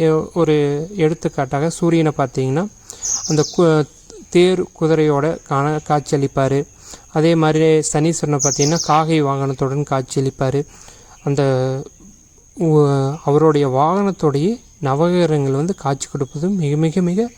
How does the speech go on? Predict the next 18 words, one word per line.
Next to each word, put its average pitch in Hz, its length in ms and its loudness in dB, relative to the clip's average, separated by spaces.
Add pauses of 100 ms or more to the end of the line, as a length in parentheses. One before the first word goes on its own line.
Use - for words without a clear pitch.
(360)
ஒரு - 200 -2
அழகான 156 480 0
வடிவில 139 360 2
இருக்கும். 131 340 -6 (880)
இதான் 175 260 2
இந்த 165 120 0
கோயிலோட 156 420 2 (120)
பொதுவான 156 520 2
தகவல். 135 460 -4 (1120)
இந்த 175 220 -6 (100)
கோயிலோட 165 560 -2 (680)
பிரார்த்தனை, 147 480 0 (140)
அதாவது 170 280 0
வழிபாடு 165 440 2
என்னன்னா, 135 440 -2 (1300)
அதாவது 160 500 0 (200)
தோஷ 175 420 2
தொல்லை, 135 420 0